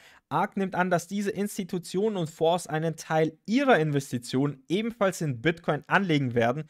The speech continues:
und so zusätzlich zu einem großen Preisanstieg sorgen dürften. Und auch wenn man von diversen Quellen der Politik und teilweise Zentralbanken sehr kritische Stimmen zu hören bekommt und teilweise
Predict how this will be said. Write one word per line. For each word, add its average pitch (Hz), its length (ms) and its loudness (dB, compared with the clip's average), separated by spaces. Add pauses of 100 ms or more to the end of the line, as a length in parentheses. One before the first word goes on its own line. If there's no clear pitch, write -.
(260)
und 175 220 -2
so 190 80 0
zusätzlich 202 800 -2
zu 180 100 -2
einem 151 200 0
großen 143 440 -2
Preisanstieg 120 800 -2
sorgen 123 480 2
dürften. 117 440 -2 (200)
Und 147 120 4
auch 156 160 6
wenn 214 140 6
man 254 140 6
von 226 160 4
diversen 208 480 0
Quellen 202 300 2
der 196 120 2
Politik 175 600 -2
und 202 160 0
teilweise 185 580 -2
Zentralbanken 165 920 0
sehr 147 200 0
kritische 233 540 0
Stimmen 135 560 -2
zu 127 240 -2
hören 143 320 4
bekommt 175 480 0
und 151 140 -2
teilweise 170 500 0